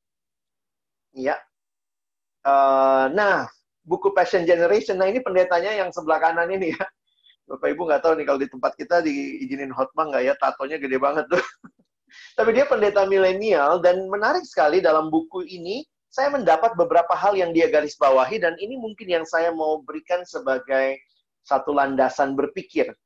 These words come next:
untuk kita me-, mengusahakan bersama. Nah, s-, eh, dari pelayanan saya di Perkantas, kami sudah menerjemahkan buku ini. Ya, eh, saya sekalian, eh, kasih tahu kepada Bapak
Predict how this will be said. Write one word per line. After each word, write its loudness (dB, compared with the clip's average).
untuk -10
kita -2
me-, 0
mengusahakan -6
bersama. -6
Nah, -2
s-, -20
eh, 4
dari 2
pelayanan 0
saya 0
di -4
Perkantas, -4
kami -2
sudah -2
menerjemahkan -4
buku -4
ini. -6
Ya, -4
eh, -4
saya 0
sekalian, 2
eh, -2
kasih -4
tahu 2
kepada 2
Bapak 0